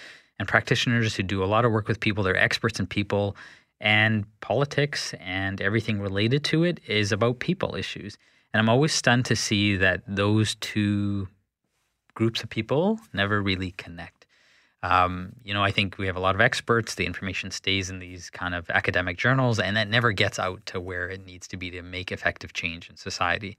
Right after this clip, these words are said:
And I think leaders, including the leaders coming up for mayoral candidates, need to be thinking out of the box. They need to be innovative and need to, need to find ways to make change that affect all of us. And it's gotta go beyond the Portage and Main issue.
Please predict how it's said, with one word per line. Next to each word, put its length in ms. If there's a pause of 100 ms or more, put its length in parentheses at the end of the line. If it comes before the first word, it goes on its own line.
(500)
And 100
I 80
think 240
leaders, 520
including 880 (280)
the 160
leaders 280
coming 300
up 140
for 240
mayoral 360
candidates, 460
need 320
to 80
be 140
thinking 360
out 160
of 60
the 60
box. 380
They 100
need 220
to 80
be 180
innovative 520 (640)
and 80
need 140
to, 100
need 220
to 100
find 260
ways 220
to 100
make 160
change 340
that 100
affect 300
all 200
of 100
us. 240 (180)
And 120
it's 140
gotta 300
go 180
beyond 480
the 40
Portage 360
and 80
Main 200
issue. 320